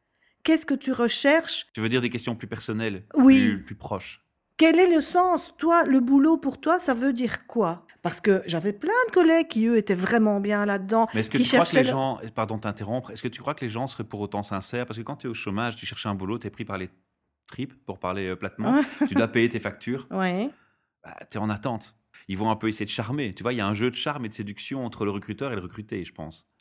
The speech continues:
Speaker 2: Est-ce que
Speaker 1: Oui.
Speaker 2: ça fausse pas les cartes ?
Speaker 1: De toute façon, chasse ton naturel, il revient au galop.
Speaker 2: Voilà.
Speaker 1: Ça, c'est vraiment, je m'en suis rendu compte. Et c'est vrai que quand tu as un entretien d'embauche, tu mets ton plus beau
Speaker 2: Costume.
Speaker 1: ton plus beau costume.
Speaker 2: En théorie,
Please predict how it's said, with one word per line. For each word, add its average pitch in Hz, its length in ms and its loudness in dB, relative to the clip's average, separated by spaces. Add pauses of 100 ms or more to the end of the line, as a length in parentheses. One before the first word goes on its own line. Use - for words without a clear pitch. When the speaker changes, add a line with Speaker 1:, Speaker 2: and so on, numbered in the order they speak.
(220)
Speaker 2:
Est-ce - 100 -6
que 208 60 0
Speaker 1:
Oui. - 40 0
Speaker 2:
ça 135 60 -2
fausse 135 200 -2
pas 143 120 -4
les 123 100 -6
cartes ? - 300 -10 (120)
Speaker 1:
De 240 60 0
toute 240 100 0
façon, 277 560 2 (400)
chasse 320 300 4
ton 294 120 2
naturel, 262 600 2
il 240 120 2
revient 214 180 -4
au 202 100 -2
galop. 190 340 -4
Speaker 2:
Voilà. - 300 -10
Speaker 1:
Ça, 320 540 4
c'est - 160 2
vraiment, 269 600 2 (180)
je 214 120 -2
m'en 226 180 4
suis 330 200 0
rendu 269 300 2
compte. 247 540 -4 (420)
Et 196 100 2
c'est 214 140 6
vrai 233 180 2 (400)
que - 80 -2
quand 208 240 0
tu 208 180 -2
as 180 100 6
un 180 120 4
entretien 185 420 -2
d'embauche, 190 520 0 (880)
tu 170 160 -8
mets 165 180 -6
ton 156 220 -8
plus 160 220 -8
beau 156 540 -6
Speaker 2:
Costume. 139 440 -8
Speaker 1:
ton 185 140 0
plus 185 160 -6
beau 170 140 -2
costume. 202 420 0
Speaker 2:
En 339 60 6
théorie, 87 420 0